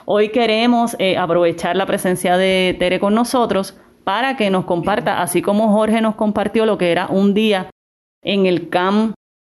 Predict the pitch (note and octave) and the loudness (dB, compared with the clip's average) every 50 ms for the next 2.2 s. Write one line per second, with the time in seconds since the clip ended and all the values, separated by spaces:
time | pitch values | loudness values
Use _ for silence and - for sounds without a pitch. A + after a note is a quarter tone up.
0 | _ _ _ _ - G3+ A3+ A#3 G3 E3+ F3+ E3+ - - - - - F#3 F3+ E3+ | _ _ _ _ -4 -2 0 0 0 -2 -2 -4 -6 -6 -6 -4 -2 0 0 0
1 | E3+ E3+ E3 D3+ D#3 F#3 G#3 G#3+ G3+ G#3 F#3+ E3 D#3+ E3 F3 E3+ F#3 G3 F3+ G#3+ | 0 0 0 0 0 2 0 0 0 0 0 0 2 2 2 2 0 0 0 0
2 | A3 G#3+ G3+ | 0 -2 -2